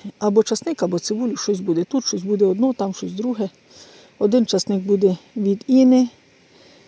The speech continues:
другий буде від Маші, третій буде мій. Так що ось такі то. Новини. Посадити треба часнику більше, щоб був гарний. Тут виноград ще добре не обмерз, ще тримається листя, а там вже облетіло.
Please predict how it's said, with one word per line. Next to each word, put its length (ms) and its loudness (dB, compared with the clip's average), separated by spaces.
другий 460 2
буде 240 2
від 180 0
Маші, 420 0
третій 420 -2
буде 260 -2
мій. 380 -4
Так 220 -12
що 140 -6
ось 160 -4
такі 380 -8
то. 120 -14
Новини. 600 4
Посадити 640 -6
треба 320 -8
часнику 480 -8
більше, 440 -6
щоб 260 2
був 200 0
гарний. 460 -6
Тут 220 -4
виноград 460 0
ще 140 -4
добре 360 0
не 140 0
обмерз, 440 -2
ще 120 -4
тримається 640 -4
листя, 380 -6
а 20 -12
там 260 0
вже 140 -4
облетіло. 680 -6